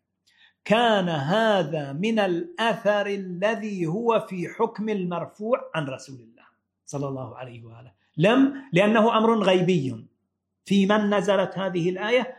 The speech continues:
هذا أمر غيبي لا يعرف إلا من رسول الله صلى الله عليه وآله،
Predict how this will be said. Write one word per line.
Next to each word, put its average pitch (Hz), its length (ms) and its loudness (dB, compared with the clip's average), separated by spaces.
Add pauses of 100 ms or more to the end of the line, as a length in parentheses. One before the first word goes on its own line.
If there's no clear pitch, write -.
هذا 208 280 0
أمر 220 240 0
غيبي 151 540 -2 (600)
لا 196 360 2
يعرف 247 600 2
إلا 226 360 2
من 226 60 -2
رسول 196 440 0
الله 175 260 0
صلى 165 240 -8
الله 143 300 -4
عليه 135 300 -12
وآله، 113 360 -14